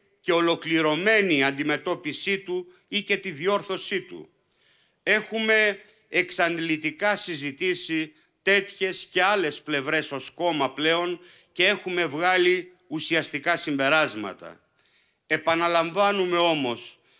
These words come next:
ότι είμαστε πολύ περήφανοι, γιατί είμαστε το μόνο κόμμα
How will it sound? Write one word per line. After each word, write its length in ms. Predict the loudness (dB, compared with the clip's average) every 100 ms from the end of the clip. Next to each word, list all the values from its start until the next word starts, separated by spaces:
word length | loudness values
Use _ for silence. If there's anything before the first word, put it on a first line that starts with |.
| _
ότι 320 | -4 -4 0
είμαστε 560 | 2 4 2 0 0 0
πολύ 580 | -2 -4 0 2 2 0
περήφανοι, 1000 | 2 2 4 4 2 0 -2 -4 -10 -14 _ -20 -20 _
γιατί 320 | -2 0 0
είμαστε 600 | 0 2 0 -2 -4 -4
το 180 | -2 -2
μόνο 560 | -2 0 0 2 -2
κόμμα 640 | 0 2 2 2 0 -4